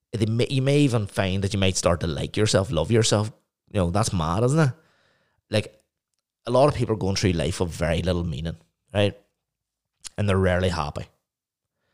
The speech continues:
Celebrating wins can set you in a path to find a lot of meaning, find a lot of happiness.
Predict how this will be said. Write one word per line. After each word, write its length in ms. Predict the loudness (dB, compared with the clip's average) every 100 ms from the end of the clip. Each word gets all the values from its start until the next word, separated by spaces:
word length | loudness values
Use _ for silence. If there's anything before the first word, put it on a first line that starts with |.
| _ _
Celebrating 500 | 2 4 6 4 2
wins 180 | -4 -2
can 120 | -4
set 320 | -2 -2 -2
you 40 | -6
in 60 |
a 40 | -6
path 280 | -6 -8
to 60 | -10
find 300 | -8 -6 -6
a 60 | -6
lot 200 | -6 -6
of 80 | -8
meaning, 320 | -8 -8 -10 _ _
find 360 | -10 -4 -4 -4
a 40 |
lot 200 | -8 -8
of 120 | -10
happiness. 560 | -10 -10 -8 -10 -12